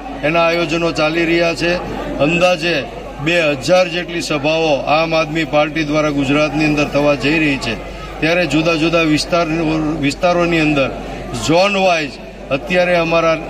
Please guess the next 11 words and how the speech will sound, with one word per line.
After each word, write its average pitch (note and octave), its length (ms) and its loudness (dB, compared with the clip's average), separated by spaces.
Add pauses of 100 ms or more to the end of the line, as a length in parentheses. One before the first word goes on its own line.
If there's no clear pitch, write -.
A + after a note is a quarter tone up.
ઉપરના E3+ 460 0
જે D#3 160 0
ઉપર D#3+ 340 0
લેવલના D#3+ 420 2
નેતાઓ D3 520 2
છે C#3 200 0 (400)
એ C#3+ 80 0
કામ D3+ 320 0
કરી D3 280 0
રહ્યા E3 280 2
છે F3 260 -2